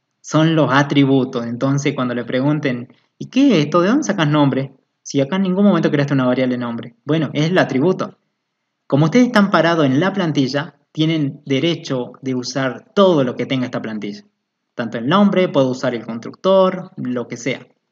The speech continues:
¿sí? Todo lo que tengan aquí lo pueden usar. No hay ninguna restricción con eso. Entonces, ¿puedo usar el nombre? Sí. ¿Puedo usar el precio? También.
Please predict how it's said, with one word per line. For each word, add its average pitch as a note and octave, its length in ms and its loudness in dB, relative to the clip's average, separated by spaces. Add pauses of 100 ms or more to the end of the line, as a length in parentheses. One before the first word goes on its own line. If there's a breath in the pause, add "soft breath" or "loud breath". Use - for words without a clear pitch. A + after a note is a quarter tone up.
(320)
¿sí? - 300 -12 (440)
Todo A3 220 4
lo D#3+ 100 4
que - 80 -4
tengan F3 260 -2
aquí D#3 320 -4
lo B2+ 180 -4
pueden A#2+ 240 -2
usar. - 340 -10 (680)
No C3 100 -4
hay C#3 80 2
ninguna D3+ 540 0
restricción B2 560 -8
con A2 160 -10
eso. - 180 -20 (1080)
Entonces, B2+ 300 -2 (120)
¿puedo D#3 180 0
usar F3 220 -2
el E3+ 100 -2
nombre? G#3+ 400 0
Sí. A2 380 -8
¿Puedo C3 160 -2
usar C#3 240 -2
el C#3+ 100 -2
precio? E3 440 -6
También. A#2 440 -6